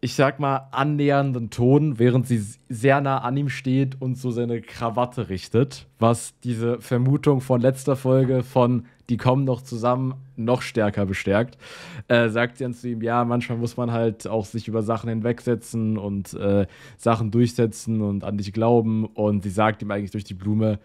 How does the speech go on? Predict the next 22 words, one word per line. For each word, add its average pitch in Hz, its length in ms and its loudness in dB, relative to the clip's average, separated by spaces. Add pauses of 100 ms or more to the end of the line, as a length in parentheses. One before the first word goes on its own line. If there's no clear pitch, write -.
(160)
"Ja, 110 180 4
ey, 110 200 -4
scheiß 113 240 -2
auf 110 140 -6
Heimatdinger, 107 540 -2
zieh - 140 -6
deinen 101 220 0
Plan 104 300 4
durch 101 340 0
und, 95 420 -4
ähm, 95 300 -2 (300)
bei 101 100 0
dieser 98 300 2
Rede 101 380 2
zeig 110 360 -2
einfach 101 240 -10
allen 104 240 -2
Leuten, 101 300 -2
was 101 160 -6
du 98 80 -4
erfunden 92 400 -2
hast." - 200 -14